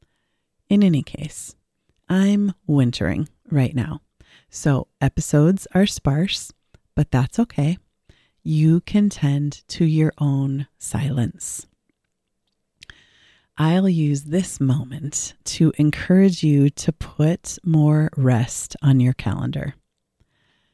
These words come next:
I read recently that we can need two more hours of sleep a day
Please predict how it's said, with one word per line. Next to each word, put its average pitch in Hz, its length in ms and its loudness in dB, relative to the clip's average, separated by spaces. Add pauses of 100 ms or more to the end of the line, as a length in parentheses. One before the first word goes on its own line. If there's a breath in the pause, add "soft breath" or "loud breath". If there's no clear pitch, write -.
(840)
I 156 240 4
read 156 320 4
recently 143 580 0
that 143 220 0
we 147 200 4
can 147 300 -2
need 143 280 0
two 208 380 0
more 175 320 2
hours 143 400 0
of 143 140 0
sleep - 400 -2
a 127 60 2
day 139 500 -4